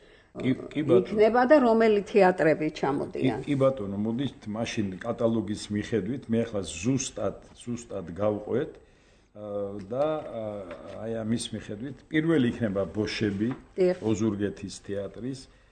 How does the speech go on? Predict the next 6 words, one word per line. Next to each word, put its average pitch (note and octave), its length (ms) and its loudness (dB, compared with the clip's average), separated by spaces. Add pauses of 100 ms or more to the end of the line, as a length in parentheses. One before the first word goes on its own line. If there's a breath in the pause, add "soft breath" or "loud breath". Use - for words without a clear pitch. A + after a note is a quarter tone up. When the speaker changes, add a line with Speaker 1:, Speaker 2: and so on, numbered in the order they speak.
(320)
Speaker 1:
ოზურგეთის G2+ 680 -10
თეატრი F#2+ 400 -12
გახსნის F2+ 560 -14 (640)
მაესტრო F#2+ 480 -12
გიზო F#2+ 300 -8
ჟორდანიას A2 800 -6